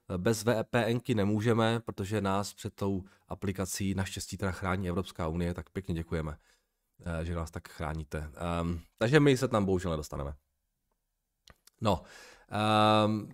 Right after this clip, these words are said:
tak to je jenom taková věc, co se ještě v minulém týdnu řešila. Jinak, eh, pár dalších zajímavostí, co mě, co mě takhle jako trkly teďka o víkendu. Četl jsem, že americká produkce ropy,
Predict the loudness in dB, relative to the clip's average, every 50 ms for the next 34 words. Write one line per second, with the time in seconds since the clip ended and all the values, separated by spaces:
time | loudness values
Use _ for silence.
0 | -10 _ 4 4 6 8 8 8 8 6 6 8 8 8 8 8 4 2 0 -2
1 | -2 -2 0 0 0 2 4 4 2 2 2 0 -2 0 0 -2 2 6 8 8
2 | 8 8 6 0 -12 _ _ _ 2 2 2 4 4 6 8 8 8 6 6 4
3 | 4 6 6 4 4 4 0 2 4 4 4 4 4 2 2 0 0 -2 -2 -2
4 | -2 -2 -2 0 2 2 2 2 2 0 -2 -4 -4 -6 -2 -2 -2 -2 -2 -2
5 | -2 -4 -8 -8 _ _ _ _ _ _ -8 -8 -8 _ 0 2 2 4 2 0
6 | -2 -4 _ 2 2 2 2 0 0 2 2 2 2 2 2 0 0 -2 -2 -2
7 | 0 0 2 0 2 4 4 4 4 4 2 -2 -4 0 0 0 0 0 0 0
8 | 0 0 0 0 0 0 0 0 0 -2 -2 2 2 2 2 2 2 0 0 0
9 | -2